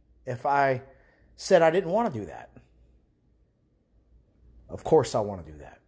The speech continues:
Okay? But the,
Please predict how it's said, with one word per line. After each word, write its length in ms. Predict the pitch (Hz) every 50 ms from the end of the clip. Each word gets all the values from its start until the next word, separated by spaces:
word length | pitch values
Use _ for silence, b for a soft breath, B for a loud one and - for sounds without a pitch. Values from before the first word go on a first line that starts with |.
| _ _ _ _ _ _ _ _ _ _ _ _ _ _ _ _ _ _ _ _ _ _ _ _ _ _ - - - _ _ _ _ _ _ - - - - - - - -
Okay? 300 | - 131 135 135 127 - - - _ _ _ _ _ _ _ _ _ _ _ _ _ _ _ _ _ _ _ _ _ _ _ _ _ _ _ _ _ _ _ _ _
But 300 | - 131 131 120 123 -
the, 240 | 127 131 123 - -